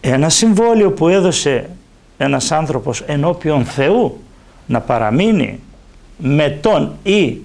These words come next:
την σύζυγό του ως το τέλος του βίου,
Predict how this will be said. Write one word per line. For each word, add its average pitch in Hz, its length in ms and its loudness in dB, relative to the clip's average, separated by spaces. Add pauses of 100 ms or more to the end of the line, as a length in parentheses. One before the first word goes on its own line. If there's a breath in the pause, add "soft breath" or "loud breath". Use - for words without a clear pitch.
(140)
την 135 320 0 (460)
σύζυγό 135 720 0
του 147 240 -10 (800 loud breath)
ως - 200 0
το 175 100 0
τέλος 165 480 -2
του 165 120 -8
βίου, 123 380 0